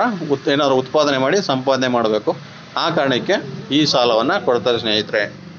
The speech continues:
ಇಷ್ಟು ಯೋಜನೆಗಳನ್ನ announce ಮಾಡಿದ್ದಾರೆ ಸ್ನೇಹಿತರೆ. ನೋಡಿ, ಯಾರಿಗಾದ್ರೂ ಆಸಕ್ತಿ ಇದ್ರೆ ಅಥವಾ ಎಲ್ಲ document,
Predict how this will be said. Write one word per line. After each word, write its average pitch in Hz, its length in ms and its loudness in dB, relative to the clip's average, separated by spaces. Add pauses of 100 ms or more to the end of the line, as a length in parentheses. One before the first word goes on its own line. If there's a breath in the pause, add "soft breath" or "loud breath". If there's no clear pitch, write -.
(560)
ಇಷ್ಟು - 260 -6
ಯೋಜನೆಗಳನ್ನ 139 720 2 (200)
announce 127 300 -4
ಮಾಡಿದ್ದಾರೆ 127 380 0
ಸ್ನೇಹಿತರೆ. 123 420 -2 (520 soft breath)
ನೋಡಿ, 135 280 2
ಯಾರಿಗಾದ್ರೂ 135 500 2
ಆಸಕ್ತಿ 127 520 0
ಇದ್ರೆ 123 260 -2 (220)
ಅಥವಾ 120 200 -2
ಎಲ್ಲ 117 280 2
document, 123 520 -2